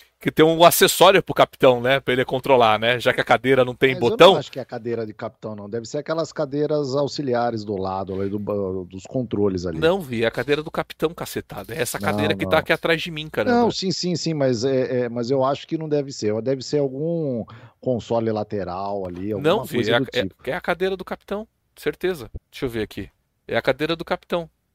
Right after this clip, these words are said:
Speaker 1: Cê, é, ó, é, olha
Speaker 2: Não,
Speaker 1: na,
Speaker 2: sim, é,
Speaker 1: é
Speaker 2: mas
Speaker 1: só
Speaker 2: as
Speaker 1: olhar na minha,
Speaker 2: cadeiras são padrões,
Speaker 1: é
Speaker 2: todas
Speaker 1: só
Speaker 2: são
Speaker 1: olhar na,
Speaker 2: iguais.
Speaker 1: é só, mas assim, aqui, deixa eu ver na outra cena aqui, ó.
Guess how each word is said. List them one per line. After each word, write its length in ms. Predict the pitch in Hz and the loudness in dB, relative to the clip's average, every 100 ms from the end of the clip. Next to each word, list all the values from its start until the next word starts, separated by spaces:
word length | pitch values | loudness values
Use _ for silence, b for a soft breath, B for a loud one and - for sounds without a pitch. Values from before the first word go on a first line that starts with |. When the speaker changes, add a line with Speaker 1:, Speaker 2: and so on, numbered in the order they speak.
| _ | _
Speaker 1:
Cê, 140 | - - | -6 0
é, 120 | 135 | 4
ó, 200 | 147 113 110 | 6 6 4
é, 180 | 123 | 4
olha 240 | 127 156 175 | 8 8 6
Speaker 2:
Não, 80 | 175 | 4
Speaker 1:
na, 40 | |
Speaker 2:
sim, 380 | - 208 113 76 - | 2 0 0 -6 -12
é, 400 | - 127 - 131 | -4 -4 2 4
Speaker 1:
é 40 | 208 | 6
Speaker 2:
mas 40 | |
Speaker 1:
só 140 | 208 | 8
Speaker 2:
as 20 | 226 | 10
Speaker 1:
olhar 160 | 202 | 10
na 100 | 196 | 8
minha, 200 | 135 147 | 6 4
Speaker 2:
cadeiras 140 | 139 - | 2 -4
são 140 | 165 | -6
padrões, 460 | 160 185 143 139 120 | -4 -4 -4 -6 0
Speaker 1:
é 120 | 123 | 0
Speaker 2:
todas 160 | 127 131 | 2 6
Speaker 1:
só 80 | 160 | 8
Speaker 2:
são 40 | |
Speaker 1:
olhar 240 | 170 156 | 8 8
na, 100 | 147 | 6
Speaker 2:
iguais. 40 | - | 2
Speaker 1:
é 120 | 127 | -2
só, 280 | - 147 151 | 2 2 4
mas 140 | 127 127 | 2 0
assim, 200 | 123 117 | 0 -4
aqui, 100 | 113 | -6
deixa 120 | - | -4
eu 40 | 120 | -2
ver 100 | 110 | -2
na 60 | 110 | -2
outra 240 | 107 107 | -4 -8
cena 320 | - 110 104 | -4 -4 -4
aqui, 200 | 101 - | -6 -4
ó. 120 | 110 | -4